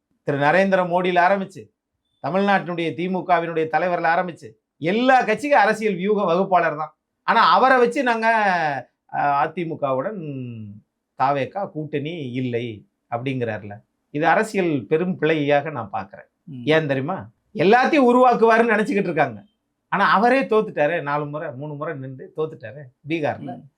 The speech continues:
Speaker 1: அவர் என்ன உங்களுக்கு வியூகத்தை கொடுத்துருவாரு?
Speaker 2: ம்.
Speaker 1: அவர் என்ன எம் எல் ஏ இருந்தாரா,
Speaker 2: இல்ல,
Speaker 1: எம் பி
Speaker 2: அவரு
Speaker 1: இருந்தாரா?
Speaker 2: வெற்றி பெறலைன்னாலும் ஏற்கனவே
Speaker 1: அவ்வளவுதான்
Speaker 2: பிரதமர்,
Speaker 1: சார்.
Speaker 2: பிரதமர் நரேந்திர
Speaker 1: அவ்வளவுதான்,
Speaker 2: மோடி வேலை
Speaker 1: தோத்தாச்சு,
Speaker 2: செஞ்சிருக்கிறாரு.
Speaker 1: அவ்வளவுதான், விட்டுருங்க, அவ்வளவுதான்.
Speaker 2: ம்.
Speaker 1: அவர் வெற்றி பெறவில்லை என்றாலும்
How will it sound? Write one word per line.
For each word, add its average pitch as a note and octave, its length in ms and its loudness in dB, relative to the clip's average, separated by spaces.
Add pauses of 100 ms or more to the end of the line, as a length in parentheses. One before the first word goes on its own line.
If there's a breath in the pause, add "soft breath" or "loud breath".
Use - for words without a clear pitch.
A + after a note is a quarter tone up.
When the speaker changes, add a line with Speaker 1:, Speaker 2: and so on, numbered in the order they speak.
(180)
Speaker 1:
அவர் F#3+ 200 2
என்ன C4+ 260 4
உங்களுக்கு A3 300 4
வியூகத்தை G3 400 2
கொடுத்துருவாரு? C#3+ 500 -2 (260)
Speaker 2:
ம். B2 280 -16
Speaker 1:
அவர் A3 180 6
என்ன B3+ 240 4
எம் G3+ 240 6
எல் G#3+ 100 4
ஏ G3 60 6
இருந்தாரா, C#3 360 4
Speaker 2:
இல்ல, F#3 40 2
Speaker 1:
எம் F3 140 4
பி G#3 60 4
Speaker 2:
அவரு G3 380 6
Speaker 1:
இருந்தாரா? B3 100 4
Speaker 2:
வெற்றி A3+ 280 2
பெறலைன்னாலும் G#3 800 0 (240)
ஏற்கனவே F#3+ 840 0
Speaker 1:
அவ்வளவுதான் B3 380 4
Speaker 2:
பிரதமர், A3+ 580 4
Speaker 1:
சார். G#3 100 -12 (140)
Speaker 2:
பிரதமர் G3+ 420 0
நரேந்திர G#3+ 100 0
Speaker 1:
அவ்வளவுதான், G#3+ 400 4
Speaker 2:
மோடி G3+ 60 2
வேலை C4 100 6
Speaker 1:
தோத்தாச்சு, C4+ 200 4
Speaker 2:
செஞ்சிருக்கிறாரு. - 80 2
Speaker 1:
அவ்வளவுதான், A3+ 460 4
விட்டுருங்க, F#3+ 680 -2
அவ்வளவுதான். F3 460 0
Speaker 2:
ம். - 20 -18
Speaker 1:
அவர் G3 280 4
வெற்றி A3 300 2
பெறவில்லை A#3 480 2
என்றாலும் G#3+ 580 2